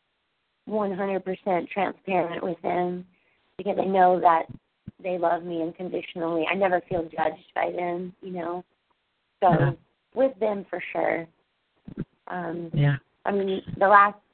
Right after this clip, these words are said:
Speaker 1: thing that pops up into my head where, like, when you just said that was, <clears throat> you know, when I tried to sit my boyfriend down and tell him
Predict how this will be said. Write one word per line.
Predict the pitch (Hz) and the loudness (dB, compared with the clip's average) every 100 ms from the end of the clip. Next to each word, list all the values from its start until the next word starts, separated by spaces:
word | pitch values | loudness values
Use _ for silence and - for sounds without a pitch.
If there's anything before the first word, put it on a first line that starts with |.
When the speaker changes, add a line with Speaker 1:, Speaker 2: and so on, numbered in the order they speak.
| _ | _
Speaker 1:
thing | 202 202 | -4 -2
that | 185 - | -4 2
pops | 185 - 190 | 2 2 -6
up | 202 | -10
into | 190 | -8
my | 175 160 | -6 -6
head | 175 190 170 | 0 2 2
where, | 170 160 151 160 - 175 | -2 -2 -2 -4 -8 -14
like, | 190 - | -14 -10
when | 185 | -12
you | 170 | -10
just | 165 - | -12 -10
said | - 185 | -4 -2
that | 165 160 | 0 0
was, | 180 160 156 _ _ _ _ _ | 0 -2 -4 _ _ _ _ _
<clears throat> | _ _ _ - | _ _ _ -18
you | 247 - - - | -16 -18 -14 -2
know, | 277 208 190 185 180 | -2 0 -2 -2 0
when | 180 | 2
I | 175 170 | 0 0
tried | 202 180 165 | 4 4 4
to | 160 165 _ _ _ _ _ _ _ | -4 -6 _ _ _ _ _ _ _
sit | 208 190 | -10 -8
my | 180 | -6
boyfriend | 202 208 - 190 | -4 -6 -6 -6
down | 170 165 165 | -4 -4 -4
and | 156 | -8
tell | - 190 190 | -4 -2 -2
him | 190 170 160 165 | -4 -8 -6 -10